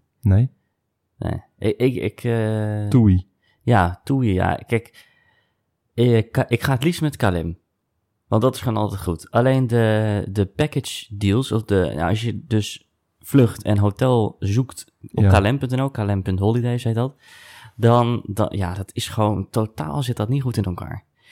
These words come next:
Speaker 2: Die moeten echt wel wat van Toei leren.
Speaker 1: Ja?
Speaker 2: Ja. Maar
Speaker 1: Qua
Speaker 2: zeg maar, de Toei
Speaker 1: website?
Speaker 2: Ja, Toei interface is gewoon super gebruiksvriendelijk.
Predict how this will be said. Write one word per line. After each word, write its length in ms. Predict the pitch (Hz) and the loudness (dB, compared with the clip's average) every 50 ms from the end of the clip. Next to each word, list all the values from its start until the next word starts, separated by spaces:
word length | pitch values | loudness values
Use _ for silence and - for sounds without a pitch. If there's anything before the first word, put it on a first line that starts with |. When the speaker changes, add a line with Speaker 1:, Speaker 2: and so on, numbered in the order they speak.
| - - _ _ | -20 -20 _ _
Speaker 2:
Die 100 | - 123 | 2 4
moeten 240 | 131 131 117 - - | 4 4 4 2 0
echt 160 | 123 123 - | -2 0 0
wel 80 | 120 | 0
wat 140 | 117 117 - | 0 0 -2
van 100 | - 110 - | -2 -4 -2
Toei 280 | - 95 90 90 85 | 0 0 0 0 0
leren. 400 | 87 90 87 87 - 120 101 104 _ _ _ _ _ _ | 0 0 0 -2 -4 -6 -8 -8 _ _ _ _ _ _
Speaker 1:
Ja? 400 | _ - 120 104 104 131 151 - - _ _ _ _ _ _ _ _ | _ 4 6 6 6 6 2 0 -6 _ _ _ _ _ _ _ _
Speaker 2:
Ja. 260 | - 107 - - - _ _ | -2 -2 -2 -4 -8 _ _
Maar 140 | - 113 123 | 2 6 6
Speaker 1:
Qua 420 | 135 127 135 165 196 220 233 - _ | 6 6 6 4 2 -2 -6 -14 _
Speaker 2:
zeg 180 | - - - | -10 -6 -2
maar, 100 | 139 139 | 0 0
de 80 | 113 - | 0 2
Toei 160 | - - 135 | 4 6 6
Speaker 1:
website? 340 | 135 - - 110 87 87 - - 131 | 6 6 6 6 6 6 4 2 2
Speaker 2:
Ja, 220 | 131 92 82 90 | 2 2 0 -2
Toei 240 | - - 156 135 110 | 0 0 0 2 2
interface 560 | 87 127 139 - 117 101 98 - - 95 - | 0 0 -2 -2 -2 0 0 0 0 0 -2
is 100 | - 110 | -6 -6
gewoon 260 | - - 113 104 98 98 | -4 -2 0 0 0 -2
super 280 | - - 139 - 107 | -2 -4 -4 -4 -4
gebruiksvriendelijk. 720 | - 98 92 85 87 92 - 135 127 117 101 87 82 - _ | -4 -2 -2 -2 -2 -4 -4 -6 -4 -4 -4 -4 -6 -8 _